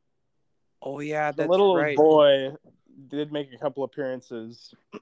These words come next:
Speaker 2: <clears throat> I had no idea what his purpose was either.
Speaker 1: The
Speaker 2: I
Speaker 1: first
Speaker 2: just
Speaker 1: time
Speaker 2: didn't
Speaker 1: seeing
Speaker 2: know his
Speaker 1: him,
Speaker 2: spirit.
Speaker 1: 'cause the girls pass him in the car the first time, and, like, yeah, I'm just, like,
Speaker 2: Scream.
Speaker 1: looking,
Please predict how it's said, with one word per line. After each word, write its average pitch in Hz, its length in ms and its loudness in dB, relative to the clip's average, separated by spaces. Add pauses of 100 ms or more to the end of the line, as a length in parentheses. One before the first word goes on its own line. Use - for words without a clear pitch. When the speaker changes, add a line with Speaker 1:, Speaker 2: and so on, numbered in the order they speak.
(140)
Speaker 2:
<clears throat> - 400 -20
I 143 120 0
had 170 200 0
no 160 140 2
idea 143 280 -4
what 135 140 -6
his 131 180 -14
purpose 120 400 -16
was 117 220 -14
either. 113 340 -14 (380)
Speaker 1:
The 139 80 -2
Speaker 2:
I - 20 -16
Speaker 1:
first 156 240 -4
Speaker 2:
just 127 60 -14
Speaker 1:
time 156 420 -2
Speaker 2:
didn't - 80 -20
Speaker 1:
seeing 131 200 -8
Speaker 2:
know 127 100 2
his 127 140 2
Speaker 1:
him, 147 80 -8
Speaker 2:
spirit. 120 320 2 (360)
Speaker 1:
'cause 147 240 -8 (100)
the 135 140 -6
girls 131 380 -6
pass 117 380 -14
him 135 140 -14
in 123 80 -14
the 117 80 -18
car 107 480 -10 (400)
the 131 60 -14
first 147 300 -10
time, 147 400 -4
and, 120 160 -12
like, 110 260 -8 (760)
yeah, 117 180 -8
I'm 113 100 -10
just, 120 140 -16
like, 131 120 -10
Speaker 2:
Scream. 123 220 -6 (100)
Speaker 1:
looking, 131 140 -14